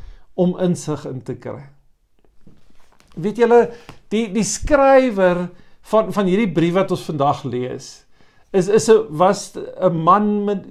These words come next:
een van Jesus se disippels, 'n man met die naam Simon. Nou, Simon was 'n visserman. Ons ken vir Simon eintlik as, as, as Petrus, maar, maar sy naam was eintlik Simon.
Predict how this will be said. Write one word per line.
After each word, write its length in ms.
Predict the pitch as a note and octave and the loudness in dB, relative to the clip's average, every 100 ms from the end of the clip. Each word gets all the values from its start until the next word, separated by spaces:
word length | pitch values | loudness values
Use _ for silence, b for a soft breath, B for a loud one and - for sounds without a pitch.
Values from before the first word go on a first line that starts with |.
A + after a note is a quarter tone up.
| - | -2
een 180 | A#3 A3+ | 0 0
van 220 | A3+ F#3 | -2 -2
Jesus 340 | F3 F3+ G#3 | -4 -6 -6
se 100 | G3+ | -6
disippels, 580 | E3+ - A#3+ - A3 A3 | -8 -8 -8 -2 -2 -2
'n 120 | D#3 | -4
man 260 | C#3 E3+ G3 | -2 -2 -2
met 100 | F#3+ | -2
die 140 | F3 | -4
naam 520 | C3+ C3 C#3+ D3 C#3 C#3 B B B | -2 0 0 -2 -6 -10 B B B
Simon. 420 | - C4 G#3 A2+ - | -4 -2 -2 -4 -10
Nou, 160 | F3 E3+ | -10 -6
Simon 320 | G3 D#4 D#4+ | -4 0 2
was 200 | C#4+ B3+ | 4 4
'n 60 | G#3 | 0
visserman. 680 | - A3 A3+ G3+ A#2+ A#2+ - - _ b b b b b | 0 -2 0 -2 -4 -12 -18 -20 _ b b b b b
Ons 320 | C4 D#4+ E4 - | 4 6 4 0
ken 400 | - A#3+ A#3 A3 | -2 0 0 -2
vir 160 | A3+ | -4
Simon 500 | G3+ A3 G3 G3+ G3 - | -4 -2 0 0 -2 -2
eintlik 760 | A3 A#3 G3+ C3+ C3 C3+ - - - _ _ - | 0 0 -2 -4 -4 -6 -16 -20 -20 _ _ -2
as, 220 | E3+ D#3+ | 0 0
as, 240 | - D3+ F#3 | -2 -4 -2
as 200 | D#3 - | -6 -6
Petrus, 680 | - A3 G#3+ G#3+ - - - | -2 2 2 0 -12 -14 -4
maar, 260 | D3 - | -2 -2
maar 160 | G3 G3+ | 0 0
sy 160 | G3+ G3+ | 2 0
naam 760 | D3+ D3+ A3+ B3 G3 G3+ A3 b b b b - | 0 2 4 4 2 0 -6 b b b b 0
was 220 | F3+ - | 2 2
eintlik 540 | - G#3+ G#3+ G3 F#3 - | 0 0 0 -2 -4 -4
Simon. 540 | - G#3 F3 A#2 | -4 -2 -2 -6